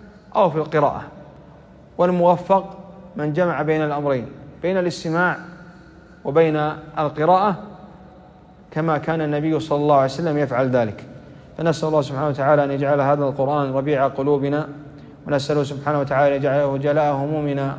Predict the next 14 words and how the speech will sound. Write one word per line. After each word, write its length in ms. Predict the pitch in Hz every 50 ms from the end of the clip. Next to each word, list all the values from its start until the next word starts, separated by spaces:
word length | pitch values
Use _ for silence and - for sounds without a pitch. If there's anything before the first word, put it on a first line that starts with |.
| -
وأحزاننا، 760 | - 147 143 127 127 135 139 160 156 151 147 143 143 139 127 143 - - - - - - - - - -
وأن 400 | - 143 151 151 156 151 151 -
يجعله 500 | - 156 143 151 - 165 165 156 151 151
شفيعا 460 | 143 131 151 143 147 190 190 165 143 151
لنا 380 | 147 147 143 135 127 120 127 143
في 120 | 139 135
ذلك 300 | 143 156 156 143 135 139
اليوم 320 | 139 147 151 151 147 143
العظيم، 540 | 139 131 123 139 139 156 170 190 196 196 202 - - - - - - - - -
إنه 240 | 147 151 151 147 139
ولي 280 | 143 147 143 143 139
ذلك 280 | 135 143 143 135 139 139
والقادر 440 | 143 139 135 139 143 135 131 139 131
عليه. 340 | 120 127 143 143 139 131